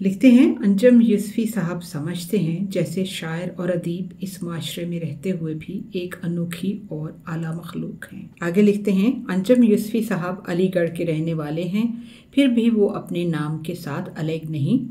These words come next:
लगा लिखते, जबकि हमारे यहाँ लोग अपने नाम के साथ देहलवी, बरेलवी, लखनवी लिखना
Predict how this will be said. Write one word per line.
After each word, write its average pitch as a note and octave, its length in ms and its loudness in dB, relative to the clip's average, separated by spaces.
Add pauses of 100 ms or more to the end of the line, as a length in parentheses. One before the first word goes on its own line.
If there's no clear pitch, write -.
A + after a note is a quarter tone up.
(280)
लगा D#3+ 220 -4 (140)
लिखते, - 340 -6 (500)
जबकि B3 260 2
हमारे A#3 300 6
यहाँ F#3 240 0
लोग D#3 340 0
अपने F3+ 240 -4
नाम D3+ 260 -4
के D3+ 120 -8
साथ D3 260 -8 (120)
देहलवी, D#3 380 -4 (460)
बरेलवी, D#3+ 580 0 (200)
लखनवी D#3+ 480 -6
लिखना D#3+ 360 -6